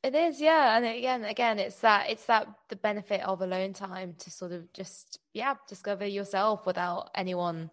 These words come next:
judging or, you know, wor-, worrying how you're gonna look to other people.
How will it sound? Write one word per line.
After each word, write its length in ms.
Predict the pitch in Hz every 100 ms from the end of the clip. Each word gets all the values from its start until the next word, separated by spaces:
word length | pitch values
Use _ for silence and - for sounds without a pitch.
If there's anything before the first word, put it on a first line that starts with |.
| - - - - - - _ _ _ _ 190
judging 600 | 262 240 240 214 196 190
or, 320 | 190 185 185
you 80 | 220
know, 140 | 190 196
wor-, 520 | - - 214 226 214
worrying 340 | 220 226 208
how 120 | 202 196
you're 120 | 190
gonna 160 | 190
look 320 | 190 202 - -
to 200 | - 202
other 140 | 180
people. 720 | 180 202 202 - - - -